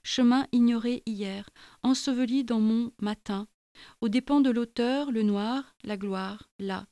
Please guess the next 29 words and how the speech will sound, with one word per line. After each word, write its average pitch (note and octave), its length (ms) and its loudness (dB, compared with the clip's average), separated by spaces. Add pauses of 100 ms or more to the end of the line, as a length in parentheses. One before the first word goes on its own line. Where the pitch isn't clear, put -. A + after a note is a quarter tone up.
(440)
Place C#4+ 360 2
à B3+ 60 0
la A#3 100 2
dissolution, B3 760 -2
descente, G#3 540 -4
souffle, - 480 -6
mourir A3+ 480 4
souffle. - 520 -10 (380)
Minime C4 540 8
oiseau A3 400 -2
du G3+ 140 -6
temps, A3 280 -6 (340)
zibeline, A#3 760 2 (340)
la G3+ 120 -4
bête G3 300 -6
boit, G3 340 -4 (400)
la G3 80 -4
bête F#3+ 240 -4
a F#3+ 60 -4
bu, F#3+ 300 -6 (380)
la G3 100 -4
bête F#3 220 -6
a F3+ 60 -4
bu, F#3 280 -8 (360)
paupières G#3+ 360 -4
soulevées, F#3+ 460 -8 (440)
bout G3+ 200 -6
d'aube, G3+ 400 -4 (320)
là, G3 240 -4